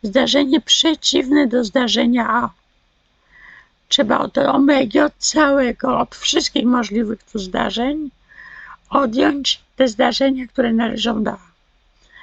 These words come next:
Jak odejmę te, pozostanie jedynka, trójka i piątka.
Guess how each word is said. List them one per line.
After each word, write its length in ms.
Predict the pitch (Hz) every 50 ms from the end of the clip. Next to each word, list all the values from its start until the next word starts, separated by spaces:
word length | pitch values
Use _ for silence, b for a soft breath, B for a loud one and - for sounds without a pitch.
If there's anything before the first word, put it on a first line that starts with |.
| B B B B B -
Jak 200 | 262 277 202 -
odejmę 640 | 262 262 214 202 285 269 262 254 226 226 - - -
te, 420 | - - 247 220 - 247 269 285 269 254 226 _ _ _ _ _ _ _ _ _
pozostanie 640 | - 262 233 247 262 - - - 277 262 247 254 254
jedynka, 540 | 247 220 202 247 294 285 285 262 - 277 269
trójka 480 | - - 254 254 240 233 - - 247 233
i 60 | 233
piątka. 600 | - - - - 233 233 - - - - 220